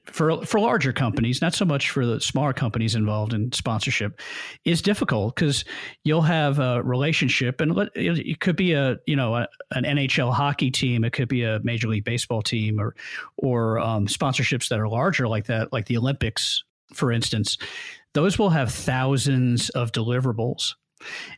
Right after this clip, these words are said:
And they will have many, many different programs that are going on at the same time. So ensuring that the sponsor gets what it's, what it paid for, but more importantly is,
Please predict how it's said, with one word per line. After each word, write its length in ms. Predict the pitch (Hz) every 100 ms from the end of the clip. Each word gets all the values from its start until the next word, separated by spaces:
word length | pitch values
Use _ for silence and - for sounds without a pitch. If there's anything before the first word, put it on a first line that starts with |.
| -
And 200 | 127 127
they 120 | 139
will 160 | 151 139
have 580 | 131 123 117 113 - -
many, 460 | 127 123 127 147 139
many 260 | 139 127
different 380 | 120 127 - 120
programs 800 | - 139 139 120 113 113 104 - -
that 180 | 113 113
are 140 | 107
going 280 | 104 117 117
on 140 | 113
at 60 | 107
the 80 | -
same 240 | 113 110
time. 340 | - 131 120 117
So 320 | - 113 110 - - - -
ensuring 600 | 135 120 - 160 185 196
that 160 | 190
the 120 | 147 131
sponsor 960 | - 127 123 131 - 147 139 139 - - _
gets 320 | 117 120 -
what 140 | 127
it's, 160 | 117 - -
what 200 | 151 117
it 120 | 113
paid 320 | - 143 143 165
for, 440 | 208 214 233 240 - -
but 140 | 165
more 100 | 165
importantly 600 | 151 156 180 - 156 127
is, 220 | 120 107